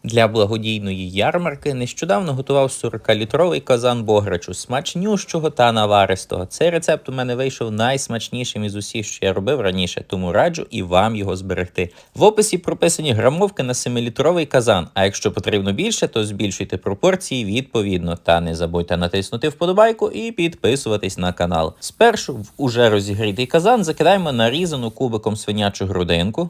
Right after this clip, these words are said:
Смачніше, якщо брати копчену. Можна не грудинку, а брати сало. Тут за смаком. Перемішуємо, поки сало не висмажиться в шкварки.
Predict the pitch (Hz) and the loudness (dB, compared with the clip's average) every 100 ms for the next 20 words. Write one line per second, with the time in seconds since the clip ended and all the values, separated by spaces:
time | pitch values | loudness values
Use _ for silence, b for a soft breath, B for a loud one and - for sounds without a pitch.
0 | - - - 104 - 175 233 185 185 107 | -8 -12 -2 -2 0 -2 0 -2 -4 -8
1 | 107 - 104 131 139 - 95 85 - 85 | -4 -2 4 2 2 0 0 0 -6 -8
2 | 110 _ _ _ _ _ _ _ _ _ | -10 _ _ _ _ _ _ _ _ _
3 | _ _ _ _ _ 139 175 214 180 110 | _ _ _ _ _ -2 2 2 2 0
4 | 110 101 104 90 120 220 220 - - 147 | 2 0 0 0 2 0 -4 -8 2 2
5 | 131 120 160 120 - 98 87 87 - 220 | 6 4 4 0 2 4 6 2 -2 -4
6 | 247 117 104 135 - 101 92 90 85 - | -4 -2 4 4 2 -6 -2 -2 -2 -10
7 | - - - - - - - - - - | -20 -20 -20 -20 -20 -20 -20 -20 -20 -20
8 | - - - - - - - - - - | -20 -20 -20 -20 -20 -20 -20 -20 -20 -20
9 | - - - - - - - - _ - | -20 -20 -20 -20 -20 -20 -20 -20 _ 2
10 | 120 90 90 160 226 220 196 - 113 101 | 4 4 2 0 -2 -4 -4 0 0 0
11 | - 113 170 165 104 90 113 139 143 139 | 2 4 4 2 -2 0 0 -2 -8 -8
12 | 139 123 - - 107 104 82 | -6 -8 -8 -4 -4 -2 -6